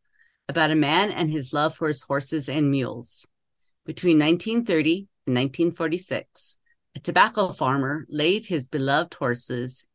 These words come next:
and mules to rest in a small patch of pine forest. There are ten graves marked with simple stone markers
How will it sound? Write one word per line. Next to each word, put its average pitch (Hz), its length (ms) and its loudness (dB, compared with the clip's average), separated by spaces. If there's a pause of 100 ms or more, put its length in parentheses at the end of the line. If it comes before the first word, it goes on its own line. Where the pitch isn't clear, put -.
and 175 280 0
mules 143 420 2
to 185 140 -6
rest 127 500 -2 (580)
in 202 120 0
a 214 80 0
small 202 400 0
patch 151 380 0
of 165 140 -6
pine 135 320 -2
forest. - 640 -8 (580)
There 180 160 4
are 180 40 6
ten 233 380 4
graves 143 540 2
marked 156 320 2
with 160 120 -2
simple 190 400 -2
stone 160 500 2
markers 127 640 0